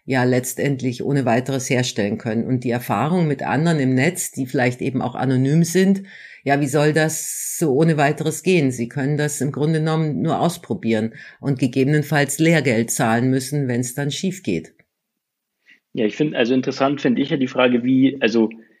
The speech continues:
Speaker 2: wie könnten wir jetzt sozusagen ein System schaffen, das, ähm, Vertrauen fördert? Also jetzt haben wir eben dieses, wir haben ein Rating-System im Endeffekt, also man kann User bewerten, aber das lässt sich ja im Endeffekt auch wieder austricksen. Ich kann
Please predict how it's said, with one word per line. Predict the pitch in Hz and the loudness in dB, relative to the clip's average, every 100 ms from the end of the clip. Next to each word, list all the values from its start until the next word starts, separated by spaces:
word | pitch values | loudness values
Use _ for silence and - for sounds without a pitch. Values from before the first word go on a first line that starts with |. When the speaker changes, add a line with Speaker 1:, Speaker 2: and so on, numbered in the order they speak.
| _ | _
Speaker 2:
wie | 120 117 | -4 0
könnten | 139 123 113 | 2 2 4
wir | 113 | 6
jetzt | 113 107 | 4 2
sozusagen | 107 - 107 107 113 | -4 -4 2 4 4
ein | 110 | 2
System | 104 - - 113 110 | 2 -2 0 2 2
schaffen, | 107 110 - 107 | 2 -2 0 0
das, | 101 - - _ _ | 0 -4 -16 _ _
ähm, | 104 101 | -4 -4
Vertrauen | 107 104 104 101 | -4 -2 0 0
fördert? | - 101 117 135 - | 2 4 6 4 2
Also | 107 | 2
jetzt | 104 110 | 2 4
haben | 113 | 4
wir | 104 107 | 6 6
eben | 107 107 | 4 2
dieses, | 101 101 - - _ _ _ _ | 2 -2 -4 -14 _ _ _ _
wir | 113 | 4
haben | 113 | 6
ein | 104 | 6
Rating-System | 95 110 131 139 127 - 131 135 | 4 2 2 0 0 0 2 4
im | 120 | 2
Endeffekt, | 120 120 - 127 127 | 2 0 0 -2 0
also | 110 101 | 0 2
man | 101 | 0
kann | 98 107 101 | -2 -2 0
User | 107 104 | 2 0
bewerten, | 95 90 95 104 113 139 135 135 - _ _ _ | 0 0 2 2 2 -2 -4 -6 -20 _ _ _
aber | 104 104 | 0 2
das | 104 - | 2 2
lässt | 113 - | 0 0
sich | 113 117 | -4 2
ja | |
im | 110 | 2
Endeffekt | 110 110 113 101 | 4 2 0 2
auch | 107 127 120 | 2 2 2
wieder | 110 104 98 | 2 4 4
austricksen. | - 113 - - 104 101 - | 4 2 0 -6 -4 -4 -6
Ich | 98 - | -6 -4
kann | 104 104 101 | -2 -2 -2